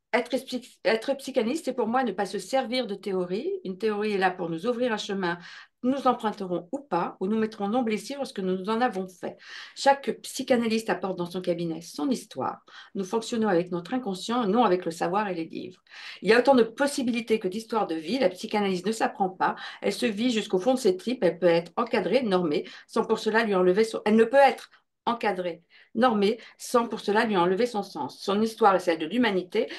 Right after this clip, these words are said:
Elle a mille et une versions. On n'enferme pas les émotions, on les vit, on les comprend, sans les renier. La psychanalyse nous autorise à nous accepter différents et à équilibrer souffrance et puissance. Moi, c'est ce que je dis, la puissance de l'impuissance. Alors, Françoise Dolto, c'était une psychanalyste libre qui s'en tenait à l'écoute de l'inconscient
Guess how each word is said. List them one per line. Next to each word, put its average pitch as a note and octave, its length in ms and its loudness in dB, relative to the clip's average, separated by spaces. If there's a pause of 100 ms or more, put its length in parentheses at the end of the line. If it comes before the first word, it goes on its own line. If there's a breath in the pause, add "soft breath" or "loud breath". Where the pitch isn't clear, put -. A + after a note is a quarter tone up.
(140 loud breath)
Elle - 140 0
a E3+ 80 4
mille C4+ 180 2
et A#3+ 60 4
une A3 120 2
versions. F#3+ 440 -6 (240 loud breath)
On G3 80 2
n'enferme A3+ 420 6
pas C4+ 100 10
les A3+ 200 4
émotions, G3+ 380 2
on - 20 2
les E3+ 160 2
vit, E3+ 200 -4
on G#3+ 60 0
les E3 140 2
comprend, F#3 420 0
sans - 160 -2
les D#3+ 140 4
renier. F3 480 4 (360 loud breath)
La E3+ 100 4
psychanalyse B3+ 580 2
nous G#3 180 0
autorise G3+ 340 0
à E3 60 0
nous E3+ 160 -4
accepter F#3+ 380 -2
différents F#3+ 580 -2 (400)
et G3+ 80 0
à G3 60 4
équilibrer F#3 440 0
souffrance A3+ 480 -6
et F#3+ 60 -2
puissance. C#3+ 540 -8 (240 soft breath)
Moi, F3 80 -10
c'est E3+ 100 -14
ce - 60 -16
que F#3 100 -6
je F#3 80 0
dis, G#3+ 140 0
la E3 80 2
puissance G3+ 400 -4
de F3+ 40 0
l'impuissance. E3+ 680 -6 (380 loud breath)
Alors, A#3 140 6
Françoise C#4+ 320 6
Dolto, D4+ 260 2
c'était B3 240 2
une A#3 180 -4
psychanalyste G#3+ 560 -2
libre B3 460 0
qui A3 100 -6
s'en G#3 140 0
tenait A3+ 220 4
à A3 40 4
l'écoute B3+ 380 0
de A3+ 80 0
l'inconscient G3 640 -2